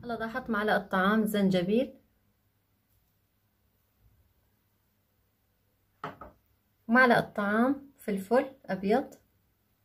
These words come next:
هلأ البهارات كلها لازم تكون كاشفة. معلقة طعام كركم، بدي أحط نص معلقة الطعام توم بودرة،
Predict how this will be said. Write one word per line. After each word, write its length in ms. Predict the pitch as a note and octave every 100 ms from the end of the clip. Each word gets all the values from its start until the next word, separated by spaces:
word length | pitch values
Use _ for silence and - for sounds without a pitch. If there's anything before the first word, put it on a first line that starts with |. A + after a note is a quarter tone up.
| _ _ _ _ _ _ -
هلأ 160 | A3
البهارات 520 | G#3+ A3 B3 C4+ C4+
كلها 200 | C#4+ C4
لازم 340 | G#3+ G3 F#3+ F#3
تكون 260 | - G#3
كاشفة. 500 | G3 G3+ F#3+ - D4 D4+ - _ _ _ _ _ _ _ _ _ _ - - - - _ _ _ _ _ _ _ _ _ _ _ _ _ _ _ _ _ _ _ _ _ _ _ _ -
معلقة 320 | A#3 B3 G#3+
طعام 600 | G#3+ G#3 G3+ A3 C4+ -
كركم، 440 | G3+ F#3+ - C#4 D4 - _ _ _ _ _ _ _ _ _ _ _ _ _ _ _ _ _ _ _ _ _ _ _ _ _ - _ _ _ _ -
بدي 100 | G3
أحط 260 | G3+ A#3+
نص 240 | A#3 A3+ G3+
معلقة 320 | F#3+ G3+ G3 F#3
الطعام 580 | - F3+ F3+ F#3+ F3+
توم 300 | F3 F#3+ F#3+
بودرة، 480 | E3+ E3+ E3 G#3 C4+